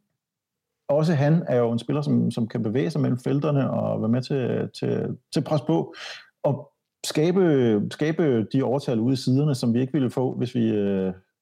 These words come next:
hvis vi nærmest, øh, kun spillede med en vinge, som ikke rigtig har noget, har noget spil, som sammen. Jeg synes ikke, vores vingespil, vores fire tre tre, om man så vil kalde det det,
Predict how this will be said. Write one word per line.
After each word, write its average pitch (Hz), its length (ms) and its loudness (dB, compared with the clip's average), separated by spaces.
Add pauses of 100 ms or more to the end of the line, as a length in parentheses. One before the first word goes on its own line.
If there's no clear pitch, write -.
(340)
hvis 123 200 -4
vi 117 60 -2
nærmest, 117 320 -2
øh, 113 140 -2
kun 160 220 0
spillede 135 320 2
med 123 120 2
en 107 160 2
vinge, 113 200 4
som 113 220 0
ikke 120 140 -2
rigtig 120 180 -4
har 110 120 -2
noget, 113 440 0
har 104 60 -2
noget 117 280 0
spil, 123 160 -4
som 117 280 0
sammen. 117 160 -4 (180)
Jeg 139 80 2
synes 151 200 2
ikke, 151 160 2
vores 127 240 2
vingespil, 117 420 0
vores 117 340 -2 (100)
fire 127 100 2
tre 127 200 -2
tre, 123 320 0 (600)
om 135 100 4
man 117 120 6
så 127 100 -2
vil 117 120 2
kalde 113 240 2
det 117 80 0
det, 113 160 2